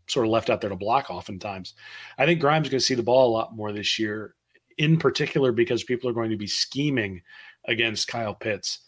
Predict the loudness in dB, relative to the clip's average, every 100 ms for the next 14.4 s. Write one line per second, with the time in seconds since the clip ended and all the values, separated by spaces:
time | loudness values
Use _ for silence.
0 | _ -2 0 0 -4 -8 -8 -2 2 2
1 | 0 0 0 2 2 2 2 0 0 -2
2 | -2 -6 -4 -2 -2 -4 -6 -6 -6 -4
3 | -4 -4 -4 -4 -4 -8 -10 -8 -10 -8
4 | -10 -14 -20 -20 -14 -4 -4 -2 2 4
5 | 4 2 -2 -2 -4 -2 0 0 -2 -4
6 | -4 -4 -4 -4 -4 -2 -2 2 2 4
7 | 2 2 4 2 0 0 0 0 0 -2
8 | 0 0 0 -4 -12 -18 -18 -6 0 0
9 | -2 -4 -2 -2 -4 -4 -6 -8 -4 -2
10 | 2 2 2 2 2 0 -2 -2 0 2
11 | 2 2 0 2 2 4 4 4 2 -2
12 | -4 -2 -2 -4 -2 0 2 2 0 0
13 | -2 2 4 4 4 0 2 2 2 4
14 | 4 6 4